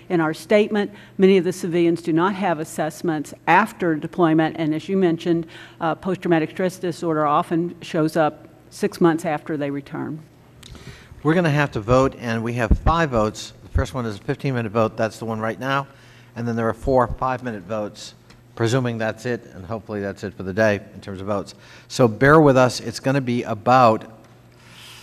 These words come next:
Speaker 2: I'd say quarter, maybe sometime quarter after, roughly, if,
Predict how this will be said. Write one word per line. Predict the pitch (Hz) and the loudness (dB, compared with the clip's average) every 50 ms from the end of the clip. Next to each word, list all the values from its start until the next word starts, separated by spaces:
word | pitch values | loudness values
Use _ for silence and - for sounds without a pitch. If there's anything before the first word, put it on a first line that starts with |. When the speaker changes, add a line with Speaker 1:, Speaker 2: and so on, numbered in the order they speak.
| - - - | -20 -2 4
Speaker 2:
I'd | - 135 139 | 4 4 6
say | - - 127 110 | 4 2 0 0
quarter, | - - 135 127 117 - - - | 2 2 2 2 0 0 -6 -14
maybe | 82 110 127 127 131 123 | -10 -6 -4 -2 -2 -2
sometime | 120 - - 127 117 123 123 117 | -4 -6 -6 -6 -4 -4 -4 -4
quarter | - - 123 120 117 | -4 -2 -2 0 0
after, | 117 113 - - 117 117 120 - - - - | 0 -2 -2 -6 -8 -8 -8 -14 -20 -16 -8
roughly, | - 110 110 - 120 113 113 117 | -6 -6 -4 -4 -6 -8 -8 -8
if, | 104 98 | -14 -16